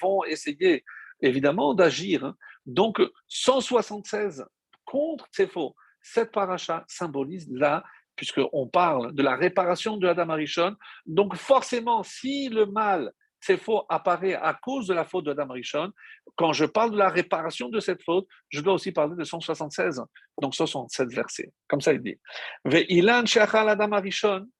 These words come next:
Écoutez bien, ça, c'est autre chose maintenant. Et c'est, c'est l'autre explication. C'est que c'était quoi ces fameux arbres ? On dit que c'était chita, c'était le blé.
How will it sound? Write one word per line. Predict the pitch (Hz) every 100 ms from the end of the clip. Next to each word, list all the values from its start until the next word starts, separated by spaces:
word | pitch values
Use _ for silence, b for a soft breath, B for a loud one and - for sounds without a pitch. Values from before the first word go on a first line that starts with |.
| _
Écoutez | - 147
bien, | 135 143
ça, | 143
c'est | 143
autre | 143 -
chose | 151 147 135
maintenant. | 127 127 139 - B B B
Et | 160 170 - _ _
c'est, | -
c'est | 113 135
l'autre | 170 170
explication. | 143 151 156 143 156 175 - b _
C'est | - 175
que |
c'était | - 208
quoi | 202 269
ces | 247 -
fameux | 180 196 180 180 196 - -
arbres ? | 160 180 165 113
On | 147
dit | 202
que |
c'était | - - 220
chita, | - 208 - 180 135
c'était | - 175 190
le | 170
blé. | 139 143 -